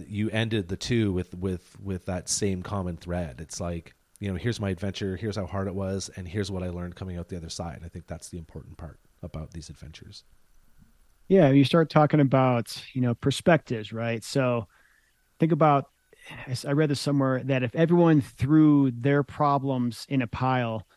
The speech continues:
Speaker 2: we would probably grab our own problems back, because you have no idea what someone's story is. You have no idea what they're going
Speaker 1: Oh,
Speaker 2: through.
Speaker 1: I
Speaker 2: We
Speaker 1: see.
Speaker 2: have this,
Speaker 1: Yeah.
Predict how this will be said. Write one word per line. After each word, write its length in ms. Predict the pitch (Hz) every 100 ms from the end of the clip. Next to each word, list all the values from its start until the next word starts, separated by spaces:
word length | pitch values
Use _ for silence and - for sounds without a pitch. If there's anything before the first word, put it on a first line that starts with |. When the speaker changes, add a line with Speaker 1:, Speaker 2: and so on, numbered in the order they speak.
| _ _ _ -
Speaker 2:
we 140 | 143
would 160 | 135 -
probably 400 | - 160 147 139
grab 460 | - 143 135 123 -
our 300 | 131 127 120
own 420 | 120 120 120 107
problems 420 | - 127 113 107 -
back, 440 | 120 98 - - _ _ _ -
because 580 | 127 - 123 113 - -
you 160 | - 143
have 160 | 135 131
no 160 | 143
idea 400 | 135 127 131 131
what 100 | 123 -
someone's 300 | - 123 120
story 200 | 127 117
is. 120 | 113
You 20 |
have 80 | 127
no 140 | 131 131
idea 420 | 123 123 123 120
what 260 | 117 120 - _ -
they're 160 | 127
going 340 | 117 123 117 110
Speaker 1:
Oh, 40 |
Speaker 2:
through. 100 | 113
Speaker 1:
I 20 |
Speaker 2:
We 80 | 110
Speaker 1:
see. 40 | 110
Speaker 2:
have 200 | 113 117
this, 320 | 117 - - _ _ _ _
Speaker 1:
Yeah. 60 | _